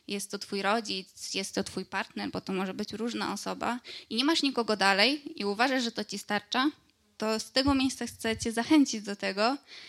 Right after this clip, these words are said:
żebyś może otworzył się na szerzej. Na szersze kręgi, na innych znajomych,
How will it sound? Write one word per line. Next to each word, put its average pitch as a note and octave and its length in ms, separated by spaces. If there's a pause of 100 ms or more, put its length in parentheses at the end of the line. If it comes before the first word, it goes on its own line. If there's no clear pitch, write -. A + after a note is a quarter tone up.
(160)
żebyś B3+ 280
może D4+ 260
otworzył A#3 420
się G3+ 420
na G3+ 200
szerzej. F#3+ 480 (600)
Na A3+ 120
szersze B3 460
kręgi, A#3 560
na G3+ 280
innych G#3+ 320
znajomych, G#3 800